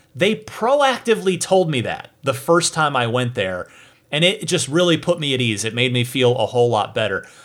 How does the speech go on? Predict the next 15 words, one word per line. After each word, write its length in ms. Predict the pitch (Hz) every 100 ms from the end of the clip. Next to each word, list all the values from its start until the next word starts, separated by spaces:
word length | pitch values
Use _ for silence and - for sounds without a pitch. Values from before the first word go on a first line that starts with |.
| -
They 100 | -
told 240 | 196 294 311
me 80 | 277
that 120 | 214
at 100 | 170
this 240 | 220 240
location, 680 | 220 202 202 185 165 147 117
they 140 | 117 160
get 240 | 190 190
twenty 360 | - 175 185 180
to 80 |
thirty 360 | 165 170 165 151
Teslas 760 | - 160 143 147 139 127 - - -
a 120 | 143
day 720 | 113 - 139 139 123 90 78